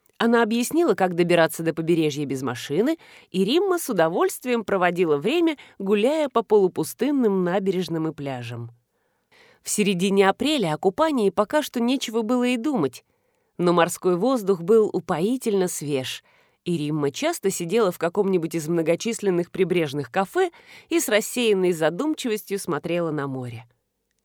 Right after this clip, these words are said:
Ее жизнь изменилась, и прежней уже не будет. И что ждет ее впереди? Вопросы, тревожащие своей прямотой,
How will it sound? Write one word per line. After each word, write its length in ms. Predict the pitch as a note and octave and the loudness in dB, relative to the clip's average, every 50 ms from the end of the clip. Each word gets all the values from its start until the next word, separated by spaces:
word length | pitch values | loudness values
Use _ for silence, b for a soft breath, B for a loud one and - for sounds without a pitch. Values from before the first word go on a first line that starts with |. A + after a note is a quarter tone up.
| _ b b b b b b b b | _ b b b b b b b b
Ее 340 | b E3 F#3+ G3 F#3+ G3 G3 | b 0 0 2 4 4 4
жизнь 460 | F#3+ F3+ C4 D4+ D4 B3+ B3 B3+ - - | 2 2 0 0 0 0 0 0 0 -2
изменилась, 840 | G#3+ G#3 F#3 G3+ G3+ G3 F#3+ G3 A3 C4 C4 G3 D3+ - - - - _ _ _ _ _ _ _ _ _ | -6 -6 -2 -2 0 0 0 0 0 0 0 -2 -2 -4 -8 -14 -16 _ _ _ _ _ _ _ _ _
и 100 | - A3+ | -6 -4
прежней 640 | - - A3 A3+ A#3 C#4 D4+ D4 C#4+ C#4+ C4+ C4+ C4 | -2 0 0 2 2 2 0 0 0 0 0 0 0
уже 280 | B3+ B3 G#3+ A#3 B3+ B3+ | -2 -2 0 0 0 2
не 140 | B3+ B3 | 2 0
будет. 540 | A3+ G#3 A3 B3 C#4+ A#3+ D#3+ B2 A#2 - _ _ _ _ _ _ _ _ _ _ _ _ _ _ | 0 -2 -2 -2 -2 -4 -4 -6 -8 -10 _ _ _ _ _ _ _ _ _ _ _ _ _ _
И 100 | - F3 | -4 -4
что 360 | - - - - - C4+ D#4 E4 | -4 -4 -8 -8 -6 -6 -6 -6
ждет 340 | E4 C#4 C4+ D#4+ D4+ - | -6 -6 -4 -6 -4 -4
ее 180 | D#4 D4 D4 D4 | -6 -6 -6 -8
впереди? 760 | - - _ D4 C#4+ C#4 C4+ A#3+ G3+ D#3+ D3+ C3+ B2 A#2+ _ _ _ _ _ _ _ _ _ _ _ _ _ _ _ _ _ _ B B B B B B B B | -10 -8 _ -4 -2 -2 -4 -4 -6 -8 -10 -10 -10 -14 _ _ _ _ _ _ _ _ _ _ _ _ _ _ _ _ _ _ B B B B B B B B
Вопросы, 540 | - D#3+ E3+ F3 - A3 A#3+ C4+ B3 - A#3 | -2 -2 -2 0 2 2 2 2 2 -2 -2
тревожащие 720 | F#3 - G3 G3+ G3 A3 A#3+ A3 A3 G3+ - - G#3+ G3 G3 | 0 4 4 4 6 6 4 2 2 0 -2 0 2 2 2
своей 400 | F#3+ - F3 F3+ F#3+ G3 G3+ G3+ | 2 2 0 0 2 2 0 0
прямотой, 680 | - - F3+ F#3 F3 D#3+ D#3+ - - A#3+ C4+ C#4+ B3+ | 0 -2 0 0 2 0 0 0 0 0 0 0 -4